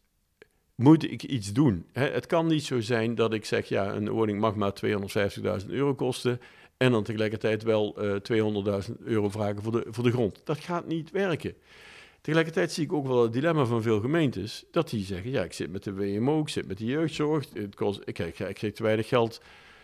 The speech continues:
Eh, ik kan het allemaal niet betalen. Ik moet wel de O Z B omhoog gooien en de grondprijs omhoog gooien, want anders dan krijg ik mijn begroting niet rond." Nou, zorg dus ook dat er voldoende budget is voor die gemeentes,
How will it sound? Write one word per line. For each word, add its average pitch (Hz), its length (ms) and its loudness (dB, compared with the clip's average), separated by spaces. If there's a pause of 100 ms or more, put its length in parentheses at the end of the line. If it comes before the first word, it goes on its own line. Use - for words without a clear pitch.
(340)
Eh, 131 160 4
ik - 180 -4
kan 135 180 8
het 120 80 4
allemaal 113 200 2
niet 113 120 2
betalen. 120 460 2
Ik 139 100 0
moet 123 520 4
wel 107 320 8
de 113 100 4
O 113 140 4
Z 110 180 -2
B 107 60 2
omhoog 110 460 4
gooien 113 340 0
en 117 140 0
de 110 80 2
grondprijs 110 520 2
omhoog 107 240 0
gooien, 117 220 0
want 120 120 0
anders 95 260 -4
dan 110 100 -6
krijg 107 260 -2
ik - 20 -16
mijn 110 280 -4
begroting 139 420 2
niet 98 100 -4
rond." 90 280 -8
Nou, 143 140 2
zorg 151 280 4
dus 110 260 -4
ook 117 220 0
dat 151 180 -2
er 147 80 -4
voldoende 117 440 -2
budget 113 440 2
is 98 160 -8
voor 120 120 -6
die 113 100 -4
gemeentes, 139 600 4